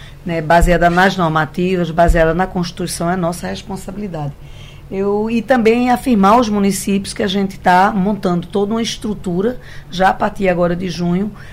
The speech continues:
pra tá junto com esses municípios, né, né, informações técnicas, discussões sobre o tema e também apoiando a esses municípios a organizar seus planos municipais. E reforçar, finalmente, né, uma questão que eu acho que precisa ser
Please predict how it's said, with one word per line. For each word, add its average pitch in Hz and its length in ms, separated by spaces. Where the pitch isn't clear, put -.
pra 185 160
tá 202 180
junto 208 400
com 240 120
esses 220 260
municípios, 196 800
né, 185 340
né, 170 320
informações 190 800
técnicas, 190 800
discussões 208 560
sobre 185 240
o 180 40
tema 190 380
e 202 80
também 190 280
apoiando 185 680
a 175 60
esses 202 280
municípios 180 540
a 196 240
organizar 196 540
seus 180 240
planos 190 320
municipais. 185 800
E 240 180
reforçar, 247 640
finalmente, 208 960
né, 175 340
uma 202 160
questão 202 440
que 196 100
eu 196 80
acho 208 200
que - 60
precisa 202 320
ser 208 300